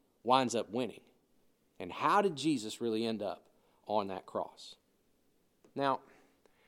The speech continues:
the first major player in the death of Jesus is Rome,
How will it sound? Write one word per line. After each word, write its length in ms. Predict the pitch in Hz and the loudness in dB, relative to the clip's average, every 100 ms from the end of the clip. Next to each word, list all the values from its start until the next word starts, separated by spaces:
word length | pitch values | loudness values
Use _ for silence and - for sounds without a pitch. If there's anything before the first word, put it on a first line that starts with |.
| _ _ _ | _ _ _
the 60 | 117 | -12
first 320 | - 226 226 | 8 8 8
major 300 | 170 165 143 | 6 6 6
player 520 | - 156 143 113 107 - | -2 4 4 4 0 -2
in 140 | 120 | -4
the 60 | 117 | 2
death 260 | 131 123 | 2 2
of 80 | 113 | -2
Jesus 580 | 101 123 101 95 - - _ _ _ _ | -2 -2 -2 -6 -10 -16 _ _ _ _
is 320 | 104 110 117 - | -2 0 -2 -10
Rome, 540 | 113 131 123 98 87 | 0 2 2 -2 -10